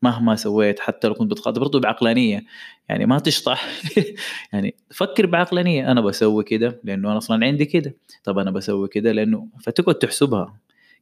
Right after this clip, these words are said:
كيف إنك أنت تسويها بعقل مخك كده مركز. تحضير. يقول لك: "خطط للنجاح لكن تحضر الفشل". أنا دائمًا أقول للناس اللي أعرفهم وأصحابي: "لازم يكون عندك خطة A B C،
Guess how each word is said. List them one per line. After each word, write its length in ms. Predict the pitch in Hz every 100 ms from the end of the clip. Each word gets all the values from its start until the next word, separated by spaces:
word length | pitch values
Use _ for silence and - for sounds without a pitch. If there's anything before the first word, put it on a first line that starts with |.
| -
كيف 240 | 135 139
إنك 160 | 107 117
أنت 120 | 110
تسويها 460 | - - 107 110
بعقل 600 | 107 - 101 - 101 127 - _ _ - 95
مخك 300 | 113 - -
كده 240 | - 113 110 101
مركز. 440 | 95 110 113 - _ - - - - - - - - _
تحضير. 580 | - 139 143 123 101 - - -
يقول 280 | - - -
لك: 160 | - -
"خطط 440 | - 151 - 185
للنجاح 580 | 156 127 123 123 147 143
لكن 520 | 120 120 117 123 127
تحضر 460 | 127 - 113 117 117
الفشل". 400 | 107 104 - 107 _ _ -
أنا 280 | 131 127 127
دائمًا 320 | 117 113 107
أقول 200 | 104 110
للناس 340 | 104 107 107 -
اللي 100 | 104
أعرفهم 360 | 107 - 104
وأصحابي: 540 | 104 - - 107 101 104 - - _ _
"لازم 480 | 117 110 120 117 110
يكون 200 | 107 107
عندك 240 | 107 101 98
خطة 280 | _ -
A 460 | - 117 113 113 113
B 360 | 107 107 104 104
C، 260 | - 95